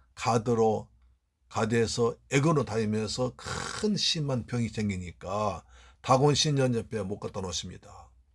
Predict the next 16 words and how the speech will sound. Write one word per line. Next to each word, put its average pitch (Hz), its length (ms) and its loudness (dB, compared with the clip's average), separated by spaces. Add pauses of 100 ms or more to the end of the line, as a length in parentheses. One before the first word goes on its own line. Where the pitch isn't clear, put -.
(520)
사람 165 440 6
사는 135 300 0
옆에 117 180 2
갖다 104 240 -4
놨더니 117 560 -2 (260)
병이 135 280 0
생깁니다. 110 640 -8 (220)
그래서 143 400 -2 (220)
들판에 120 600 -2 (100)
갖다 92 220 -10
놨습니다. - 580 -12 (240)
신전이 120 520 2
멀고 127 640 4 (180)
사람이 120 580 0
멀리 139 360 4
있는, 92 220 -6